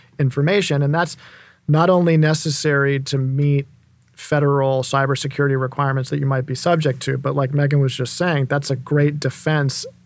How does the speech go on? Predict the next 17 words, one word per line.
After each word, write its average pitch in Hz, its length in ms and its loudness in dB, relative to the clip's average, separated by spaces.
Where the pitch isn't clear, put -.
to 135 380 0
mitigate 143 600 2
against 135 760 -4
if 135 120 -4
you 131 100 -2
have 139 460 -2
a, 131 120 -2
a 131 160 -4
rogue 135 340 2
emplo-, 135 380 -2
a 135 40 -2
disgruntled 135 520 -2
employee 139 640 0
or 135 100 2
just 143 260 0
an 139 100 0
opportunistic 143 880 0